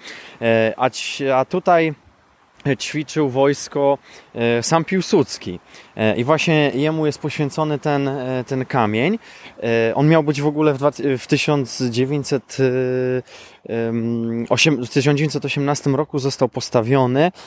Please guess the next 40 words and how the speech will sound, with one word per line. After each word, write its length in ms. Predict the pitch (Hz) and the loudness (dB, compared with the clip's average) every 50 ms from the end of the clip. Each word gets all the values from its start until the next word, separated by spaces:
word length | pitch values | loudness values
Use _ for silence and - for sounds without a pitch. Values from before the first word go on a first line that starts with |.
| - _ | -14 _
miał 140 | - 127 131 | 0 0 2
być 140 | 139 139 - | 2 0 -2
później 320 | _ - 143 135 143 139 | _ -2 0 2 2 2
wysadzony, 560 | 123 131 127 - 135 120 110 120 143 151 165 156 | 2 0 0 0 0 2 2 2 2 2 2 0
no, 100 | 147 131 | -4 -4
przetrwał 460 | - - 185 151 - - - 110 101 | 0 0 0 0 0 -2 -2 -2 -2
do 120 | 95 110 | -2 -4
dzisiejszych 520 | 101 104 101 - - 107 - - 110 - - | -4 -4 -6 -6 -6 -8 -8 -8 -14 -14 -4
czasów. 560 | - 113 98 92 - - 123 147 190 - _ - - - - - - | 0 0 0 0 0 0 2 2 2 0 _ -18 -16 -16 -16 -6 0
No 100 | 131 143 | 2 4
i 40 | 175 | 6
jest 140 | 180 175 - | 4 4 2
taką 240 | - 160 - 175 160 | 0 0 0 0 -2
właśnie 280 | 151 156 - - 160 143 | -2 -4 -4 -4 -4 -2
pamiątką, 640 | - 151 147 147 156 156 160 147 - - 160 156 151 - - - - - | -2 -2 0 0 0 0 0 -2 -2 0 2 2 2 0 -8 -20 -2 0
nawet, 320 | 139 139 147 156 - - | 2 4 4 2 2 0
e, 40 | - _ 117 131 127 - _ | -6 _ -2 -2 -2 -4 _
parę 640 | - 151 165 175 175 170 160 165 156 156 156 156 156 151 - | 0 2 2 4 2 2 4 4 4 4 2 2 -2 -6 -6
zachowało 600 | 131 127 113 139 127 139 131 123 151 156 156 151 | -4 -2 -2 -2 -2 -4 0 0 2 2 2 -2
się 180 | - - 147 131 | -2 -2 -2 -2
zdjęć 500 | 120 120 117 175 220 220 170 123 107 - | -2 -2 0 2 4 4 4 2 0 -2
z 80 | - | -4
tamtego 400 | - 127 117 - 135 113 113 123 | -4 -6 -4 -4 -6 -4 -2 -4
okresu 400 | 117 - - 107 98 95 - - | -4 -2 0 0 0 0 0 -2
i 40 | 156 | 0
właśnie 320 | 139 156 147 - 151 147 | 0 0 -2 2 0 0
widać, 520 | 131 127 131 117 104 101 110 143 170 - - - - - - _ | 0 0 -2 0 2 2 2 2 2 0 -8 -14 -20 -20 -16 _
że 160 | - 117 131 127 | -2 -2 -2 -2
tam 240 | - 135 135 143 147 | 0 0 0 2 4
lasu 320 | 139 131 131 123 - - 139 | 2 2 2 0 -2 -4 -2
nie 160 | 156 170 175 | 0 0 2
było. 480 | 160 180 185 170 139 104 92 92 92 | 2 4 4 4 4 4 4 2 2
Dzisiaj 260 | 92 95 113 - - 139 | 0 -4 -6 -2 0 0
jakbyśmy 360 | 131 123 135 - - 139 135 | 0 0 -6 -8 -8 -8 -6
tam 180 | - 139 139 | -4 -4 0
doszli, 320 | 123 117 107 101 - - 135 | 2 0 0 0 -2 -8 -4
to 100 | - 139 | -2 -2
już 120 | 135 127 | 0 0
zobaczymy, 500 | 123 131 117 127 - - - 113 113 120 | -2 -2 -4 -4 -6 -2 -2 -2 -2 0
że 140 | 120 135 127 | 0 -2 -2